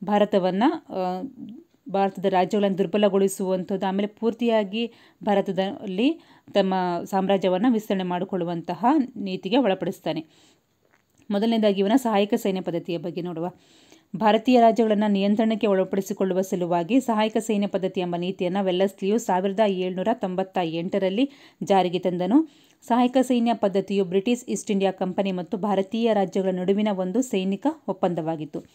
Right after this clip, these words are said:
ಇದು ಒಂದು ಸೈನಿಕ ಒಪ್ಪಂದವಾಗಿತ್ತು. ಈ ಸಹಾಯಕ ಸೈನ್ಯ ಪದ್ಧತಿಯ ನಿಬಂಧನೆಗಳು ಹೇಗಿದ್ವು ಅಂತ ಹೇಳಿದ್ರೆ, ಭಾರತೀಯ ರಾಜನು ಬ್ರಿಟಿಷ್ ಸೈನಿಕ ತುಕಡಿಯನ್ನ ತನ್ನ ರಾಜ್ಯದಲ್ಲಿ ಇರಿಸಿಕೊಳ್ಳಬೇಕು. ಸೇನೆಯ ವೇತನ ಮತ್ತು ನಿರ್ವಹಣೆಯ ವೆಚ್ಚವನ್ನು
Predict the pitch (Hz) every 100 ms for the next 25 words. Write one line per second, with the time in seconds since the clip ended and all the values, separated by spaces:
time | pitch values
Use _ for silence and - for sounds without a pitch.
0 | _ - 185 180 214 269 185 190 190 180
1 | 185 175 170 170 160 165 269 320 - -
2 | - _ _ 240 226 226 240 247 247 233
3 | 233 214 202 208 202 190 226 220 233 214
4 | 190 190 180 190 196 185 170 175 180 160
5 | 170 262 311 _ _ _ _ 196 214 226
6 | 226 254 233 214 214 214 208 190 233 214
7 | - 202 202 202 196 196 190 185 190 196
8 | 185 175 180 175 180 262 240 190 190 185
9 | 170 170 160 160 170 - _ _ _ _
10 | _ _ - - 233 247 247 220 208 220
11 | 233 226 214 214 190 196 214 214 202 190
12 | - 196 190 190 320 -